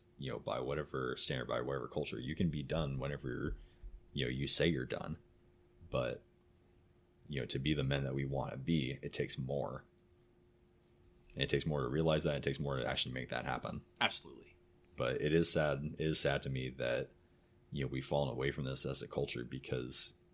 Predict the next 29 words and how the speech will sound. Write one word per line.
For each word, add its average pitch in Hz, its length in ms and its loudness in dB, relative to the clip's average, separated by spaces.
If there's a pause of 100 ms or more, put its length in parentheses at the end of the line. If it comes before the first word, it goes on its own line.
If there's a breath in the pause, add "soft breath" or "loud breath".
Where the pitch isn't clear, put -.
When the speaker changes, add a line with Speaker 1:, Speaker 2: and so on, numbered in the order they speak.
(120)
Speaker 1:
you 69 140 -2
know, 64 280 -2 (360)
for - 280 2
anyone 78 300 2
who's - 220 -4
fallen 71 320 2
away, 67 320 2
then 65 180 -4
come 65 240 -2
back, - 400 0 (720 soft breath)
you 65 160 0
know, 60 60 0
who's - 400 0
been 58 340 -6
practicing, 64 640 -2
you 67 80 -6
know, 58 60 -4
start 62 240 0
practicing 67 360 0
mentally, 65 440 -4 (380)
you 67 100 0
know, 62 40 -2
mental 67 280 -2
toughness, - 480 -4 (720 loud breath)
hitting 71 340 4
the 67 60 -2
gym, 64 380 -2 (800 soft breath)
you 58 100 -4
know, 60 60 -6